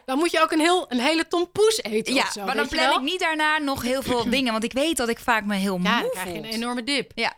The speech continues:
Speaker 1: Maar ik hou heel erg van, eh, van zoute dingen, dus ik gun mezelf bijvoorbeeld wel, eh, Vlaamse friet met
Speaker 2: Oh ja.
Speaker 1: mayo. En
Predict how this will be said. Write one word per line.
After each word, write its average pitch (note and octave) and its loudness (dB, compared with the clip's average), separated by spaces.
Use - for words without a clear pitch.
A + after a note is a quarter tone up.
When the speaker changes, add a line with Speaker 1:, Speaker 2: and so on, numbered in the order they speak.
Speaker 1:
Maar A#3 -2
ik - -4
hou B3 0
heel B3 -2
erg A3 -2
van, G3 -14
eh, F#3 -10
van G3 -12
zoute F#3+ 2
dingen, E3+ -10
dus F#3+ -8
ik F#3+ -14
gun F#3 -6
mezelf F#3 -6
bijvoorbeeld F#3 -14
wel, E3+ -6
eh, F3 -12
Vlaamse F#3+ -6
friet - -2
met F3+ -4
Speaker 2:
Oh G3 4
ja. G3 4
Speaker 1:
mayo. G3+ -2
En G#3 -8